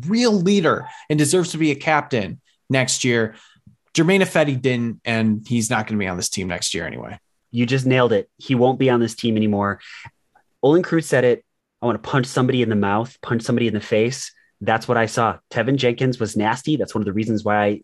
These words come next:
Speaker 2: we were excited to see him, potentially even in the first round. I loved it. I loved everything about it. Justin Fields has been getting late hits that the officials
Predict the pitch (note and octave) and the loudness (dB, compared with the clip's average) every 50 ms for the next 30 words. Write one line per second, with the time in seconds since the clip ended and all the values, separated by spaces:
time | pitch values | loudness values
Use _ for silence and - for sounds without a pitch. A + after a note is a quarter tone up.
0 | _ A2+ G#2 A2+ A#2 A2 G#2 A2 A2 - A2+ A#2 A2+ G#2+ G#2+ G#2+ G#2+ - - - | _ -6 -2 0 0 2 0 0 -2 -2 0 0 0 0 0 -4 -6 -6 -2 -2
1 | A#2 A#2+ A#2 G2 G#2 - - - B2 C3 B2+ C3+ D3+ E3 G3 G3+ - - - - | 0 0 0 -2 -4 -6 -6 -4 -2 -2 0 0 0 -2 -2 -4 -8 -14 -10 -10
2 | - A2+ - C3+ C3 - C#3 C3 B2+ A#2+ A2+ G#2 G2 - - - A#2 A#2+ B2+ - | -6 -2 0 0 0 0 0 0 0 0 0 0 -2 -4 -2 -2 -2 -2 -2 -2
3 | A2+ A2 A2 A#2 B2+ D3 E3 G3 A3 - - - - - - _ _ _ _ _ | -2 0 2 2 2 0 0 -2 -4 -8 -14 -20 -20 -20 -20 _ _ _ _ _
4 | - A2 A2+ A2 G2+ G#2 G#2 F2+ D#2 F#2 E2 - - - A2 G#2+ G2 G#2+ F#2+ - | 0 0 0 2 2 0 0 0 -2 -6 -8 -8 -6 -6 -6 -2 -2 -2 -4 -4
5 | - - A#2+ A#2+ A#2 D3 D3+ - D#3 C#3+ C#3+ C#3 C3+ B2+ A#2+ A#2 A#2 A#2+ A#2 A2+ | -2 -2 0 0 2 0 0 0 0 0 0 2 2 2 0 2 2 0 0 -2
6 | - - _ - - - - _ _ - B2+ B2+ - D#3 E3 - - D3+ D3 C#3+ | -4 -10 _ -20 -20 -20 -20 _ _ -2 -2 -2 -2 -6 -6 0 2 2 2 2
7 | C#3 - B2+ A2 A#2 A#2 A2+ G#2+ A2 G#2+ G#2 G2 F#2 G2+ B2 D3+ - - - C#3+ | 0 -2 -4 -2 -2 -2 0 0 0 0 0 0 0 0 0 0 -2 -2 0 0
8 | B2+ B2 - - - A2 G2+ G#2+ G2+ - - - C3+ C3+ - C#3 C#3 C#3 C#3 C#3+ | 0 0 -2 -4 -6 -6 -4 -2 -4 -4 -2 -2 -2 0 0 2 2 2 2 0
9 | C#3 - - | -2 -6 -14